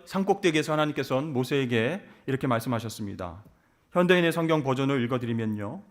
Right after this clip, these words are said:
"그때 여호와께서 모세에게 말씀하셨다. 너는 급히 내려가라. 내가 이집트에서 인도해낸 내 백성이 타락하였다. 이 백성을 보니 정말 고집센 백성이구나. 이제 내가 나를 말릴 생각은 하지 말아라. 내가 분노하여 그들을 완전히 없애버리고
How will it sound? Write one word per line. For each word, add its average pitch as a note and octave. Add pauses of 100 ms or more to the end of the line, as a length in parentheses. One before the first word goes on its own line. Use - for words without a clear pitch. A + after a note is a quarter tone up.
(520)
"그때 F3
여호와께서 D#3+
모세에게 C#3+
말씀하셨다. B2
너는 C#3+
급히 F3
내려가라. D#3+ (220)
내가 D#3+
이집트에서 F3+
인도해낸 E3
내 D#3
백성이 D3+
타락하였다. C3+ (340)
이 F#3+
백성을 F#3
보니 E3+
정말 D#3 (220)
고집센 C3+
백성이구나. G#2+ (500)
이제 D#3+
내가 E3
나를 D#3+
말릴 D#3
생각은 E3
하지 E3
말아라. D#3 (240)
내가 D3+
분노하여 F3
그들을 E3+
완전히 F3+
없애버리고 E3+